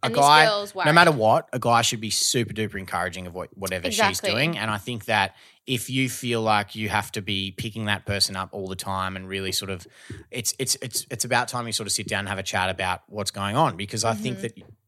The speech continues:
Speaker 2: to be perfectly honest, I hate to say this every time, but you may not be with the right person.
Speaker 1: Yeah,
Speaker 2: If
Speaker 1: true.
Speaker 2: that person isn't happy in watching you succeed and watching you do well, or isn't striving to succeed more themselves, but you, f-, you know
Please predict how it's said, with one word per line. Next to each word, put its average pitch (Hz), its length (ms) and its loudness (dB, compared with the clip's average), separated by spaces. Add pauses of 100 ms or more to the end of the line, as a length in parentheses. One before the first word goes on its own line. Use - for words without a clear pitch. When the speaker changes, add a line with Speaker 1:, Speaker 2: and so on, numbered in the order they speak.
Speaker 2:
to - 80 -4
be 120 100 0
perfectly 113 360 -2
honest, 98 200 0
I 104 40 -10
hate 98 180 -2
to - 80 -8
say 98 160 4
this 92 140 0
every 95 140 -4
time, 107 220 -4
but 92 140 -10
you 98 40 -8
may 101 180 2
not 98 100 -2
be 95 100 -6
with 92 120 -10
the 98 80 -8
right 85 220 -6
person. 87 360 -8
Speaker 1:
Yeah, 262 120 -6
Speaker 2:
If 110 120 -4
Speaker 1:
true. 226 160 -6 (400)
Speaker 2:
that 131 180 6
person 143 300 4
isn't 131 160 -2
happy 113 360 -2
in 104 100 -6
watching 107 320 -4
you 104 100 -2
succeed 104 680 0 (380)
and 110 80 -6
watching 107 240 -4
you 107 120 -4
do 107 180 -4
well, 101 340 0
or 117 240 -4
isn't 123 240 -6
striving 131 560 2
to 127 100 -4
succeed 113 640 0 (100)
more 127 360 2
themselves, 117 800 2 (360)
but 104 200 0
you, 110 60 -2
f-, 117 200 -10
you 120 140 -4
know 98 200 -2